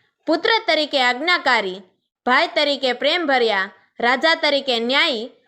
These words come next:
અને દુશ્મન માટે પણ તેઓ કૃપાળુ હતા.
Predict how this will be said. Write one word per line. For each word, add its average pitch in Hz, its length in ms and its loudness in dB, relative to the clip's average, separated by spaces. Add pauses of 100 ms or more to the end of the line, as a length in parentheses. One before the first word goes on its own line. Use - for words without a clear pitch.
(120)
અને 277 200 0
દુશ્મન 285 480 0
માટે 330 280 2
પણ 269 220 0
તેઓ 269 300 0
કૃપાળુ 285 580 2
હતા. 208 360 -2